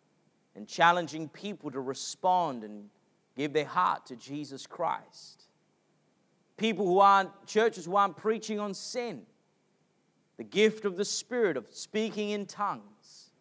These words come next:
the challenge that ultimately has caused churches to shift focus, uh,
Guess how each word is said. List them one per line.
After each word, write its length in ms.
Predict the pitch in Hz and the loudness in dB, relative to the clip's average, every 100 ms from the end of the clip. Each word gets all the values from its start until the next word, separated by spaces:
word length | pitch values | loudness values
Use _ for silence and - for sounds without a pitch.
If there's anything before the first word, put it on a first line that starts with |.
| _ _ _ _ _ | _ _ _ _ _
the 80 | 120 | -14
challenge 760 | - - 220 233 233 196 165 - | -8 4 8 10 8 4 0 -2
that 140 | 165 | 6
ultimately 760 | 208 240 226 202 196 185 175 | 6 6 2 -4 -4 -4 -2
has 720 | 160 151 190 185 170 139 - - _ _ _ _ _ _ _ - | -2 2 4 6 4 -2 -12 -20 _ _ _ _ _ _ _ -12
caused 760 | - 240 247 247 226 175 - | 6 10 10 10 8 2 -6
churches 680 | - 214 240 240 - 208 175 | -6 4 6 6 2 -4 -4
to 160 | - 175 | -4 -8
shift 600 | - - - 233 226 - | -6 -10 -2 -2 -2 2
focus, 600 | 214 233 233 196 165 - | 4 6 4 0 -4 4
uh, 120 | 175 | 4